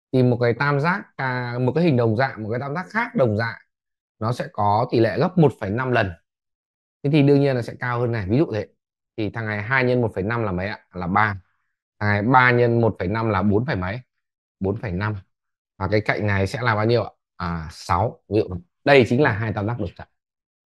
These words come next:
Thế các bạn, bây giờ về cạnh thì chúng ta hiểu rồi. Các bạn bảo: "Thầy ơi, thì con đang đặt ra một câu hỏi là liệu góc nó có đồng dạng không?" À vâng, dự đoán là góc có thể đồng dạng, đúng không?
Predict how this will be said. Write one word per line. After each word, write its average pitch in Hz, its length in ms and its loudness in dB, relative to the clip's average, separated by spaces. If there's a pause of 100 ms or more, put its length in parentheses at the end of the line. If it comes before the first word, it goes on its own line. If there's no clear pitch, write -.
(600)
Thế 143 140 2
các 165 120 2
bạn, 139 240 2
bây 143 80 8
giờ 127 60 6
về 117 240 6
cạnh 185 200 4
thì 127 80 4
chúng 120 100 4
ta 147 80 2
hiểu 127 260 0
rồi. 87 100 -4 (800)
Các 156 60 -2
bạn 147 180 0
bảo: 101 100 -4
"Thầy 147 180 6
ơi, 196 120 6 (800)
thì 139 220 -2
con 147 220 0
đang 139 220 -2
đặt 135 200 -2
ra 131 100 -2
một 117 200 -2
câu 135 140 0
hỏi 101 280 -2
là 87 260 -4
liệu 131 300 2
góc 147 180 2 (120)
nó 202 60 -6
có 240 140 -10
đồng 160 220 -2
dạng 123 220 -6
không?" 175 280 -8 (1400)
À 104 220 -2
vâng, 101 360 0
dự 147 180 4
đoán 127 240 6
là 151 180 -4
góc 220 200 2
có 294 80 -8
thể 208 140 0
đồng 113 140 2
dạng, 135 220 -2
đúng 123 100 -2
không? 156 140 0